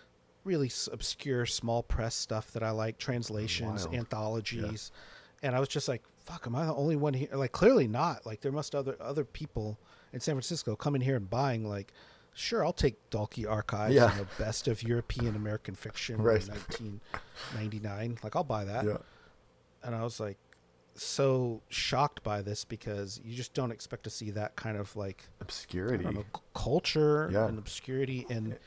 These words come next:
Speaker 1: and that environment.
Speaker 2: In a
Speaker 1: Also, where
Speaker 2: mass
Speaker 1: everything
Speaker 2: market
Speaker 1: is,
Speaker 2: environment.
Speaker 1: it's so overpriced. Like, you
Speaker 2: Mm.
Speaker 1: know, if you're buying a book at a bookstore in the
Speaker 2: Mm.
Speaker 1: airport, you're just gonna get screwed.
Speaker 2: Yeah.
Speaker 1: Like, th-, there's no bargain to be had.
Speaker 2: Yeah,
Speaker 1: So it's
Speaker 2: <laughs> totally.
Speaker 1: so,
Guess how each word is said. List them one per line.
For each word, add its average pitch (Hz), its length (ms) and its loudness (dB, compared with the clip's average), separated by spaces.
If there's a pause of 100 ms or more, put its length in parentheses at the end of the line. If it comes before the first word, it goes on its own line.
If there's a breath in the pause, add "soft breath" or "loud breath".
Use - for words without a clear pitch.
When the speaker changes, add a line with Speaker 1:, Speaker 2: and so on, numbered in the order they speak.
(180 soft breath)
Speaker 1:
and 127 120 0
that 139 140 6
environment. 131 420 6
Speaker 2:
In 104 60 4
a - 20 10
Speaker 1:
Also, 107 200 8
where 101 80 8
Speaker 2:
mass 131 140 2
Speaker 1:
everything - 340 4
Speaker 2:
market 90 120 2
Speaker 1:
is, 87 60 0
Speaker 2:
environment. 92 400 2 (440 loud breath)
Speaker 1:
it's - 140 -8
so 175 480 2
overpriced. 123 720 2
Like, 107 160 -4
you 208 80 2
Speaker 2:
Mm. - 80 2
Speaker 1:
know, 151 240 8
if - 100 0
you're 127 80 -2
buying 117 340 2
a 107 40 -2
book 113 400 0
at 117 100 -2
a 101 40 -4
bookstore 101 560 -4
in 135 200 4
the 117 100 2
Speaker 2:
Mm. 107 60 -4
Speaker 1:
airport, 110 480 0
you're 117 160 -4
just 107 240 -4
gonna 95 160 -6
get 90 160 -12
screwed. 95 400 -8
Speaker 2:
Yeah. 92 120 0
Speaker 1:
Like, - 140 -8
th-, 143 160 -2 (380 loud breath)
there's 143 160 0
no 127 260 4
bargain 101 560 -4
to - 100 -12
be 92 120 -10
had. 90 140 0
Speaker 2:
Yeah, 131 100 12
Speaker 1:
So - 300 6
it's - 220 2
Speaker 2:
<laughs> - 20 -
totally. 147 340 6 (140)
Speaker 1:
so, 151 80 2